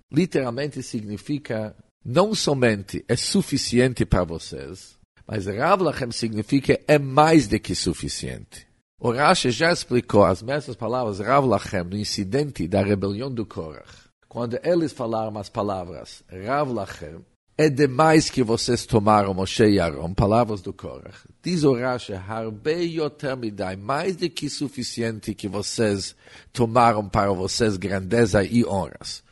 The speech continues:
Ou seja, quando se usa as palavras Rav Lachem, não significa é suficiente, mas devemos traduzir como mais do que suficiente. E isso nos desperta uma pergunta.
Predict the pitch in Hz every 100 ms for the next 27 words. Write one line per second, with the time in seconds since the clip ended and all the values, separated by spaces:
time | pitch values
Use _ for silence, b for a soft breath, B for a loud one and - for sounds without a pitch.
0 | B B B - 127 - 98 87 - -
1 | _ b b b 123 123 117 120 110 208
2 | 208 120 87 - _ - 95 117 107 139
3 | 131 101 117 143 123 117 - 156 147 131
4 | 131 123 120 196 175 - 120 - 92 -
5 | 113 - 101 87 82 - - b b b
6 | b - 110 101 104 156 160 - 120 110
7 | 107 123 131 123 - 120 120 - 104 101
8 | 120 139 110 90 - 85 78 73 - -
9 | - _ _ _ - 196 - 175 143 131
10 | - 135 131 135 139 - 123 107 78 -